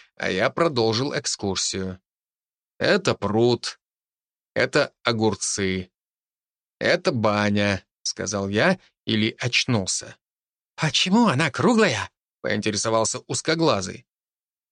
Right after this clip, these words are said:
"Потому что это эльфийская купальня". "Но ты же сказал, что баня?" "Да, это русская баня, эльфийская купальня и гномья пивоварня, три в одном".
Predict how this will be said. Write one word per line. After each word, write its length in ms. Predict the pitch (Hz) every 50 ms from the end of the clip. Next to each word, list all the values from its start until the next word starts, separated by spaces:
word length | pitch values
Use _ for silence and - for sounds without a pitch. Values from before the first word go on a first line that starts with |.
| _ -
"Потому 360 | - - - 95 107 117 147
что 200 | 143 - - 143
это 280 | 135 143 196 208 180 214
эльфийская 640 | 196 165 143 120 - 143 175 175 - - 180 170 139
купальня". 760 | - 160 139 - 131 117 107 98 95 90 92 90 92 92 _ _ _ _ _ _ _ _ _ _ _ _ -
"Но 220 | 127 127 131 123 120
ты 120 | - 226
же 100 | 202 190
сказал, 340 | 165 - 143 131 120 196 190
что 220 | - - 131 113
баня?" 520 | 98 98 110 147 208 240 233 180 117 98 - _ _ _ _ _ _ _ _ _ _ _ _
"Да, 460 | - 92 95 104 104 104 101 98 95 95
это 380 | 101 113 147 151 123 - 127
русская 500 | 117 120 160 170 - - - 135 123 117
баня, 640 | 110 107 113 110 110 110 110 107 104 104 98 95 - _ _ _ _ _ -
эльфийская 540 | 110 101 95 - 139 196 196 - - 196 175
купальня 840 | - - 131 120 - 113 110 113 110 110 107 107 107 101 95 98 _ _ _ _ _ -
и 100 | - 110
гномья 440 | 104 117 123 185 214 214 208 202 180
пивоварня, 760 | 123 165 170 160 147 127 110 110 107 107 104 104 104 104 95
три 200 | - 135 156 202
в 60 | 202
одном". 540 | 202 190 156 135 143 131 117 107 95 92 -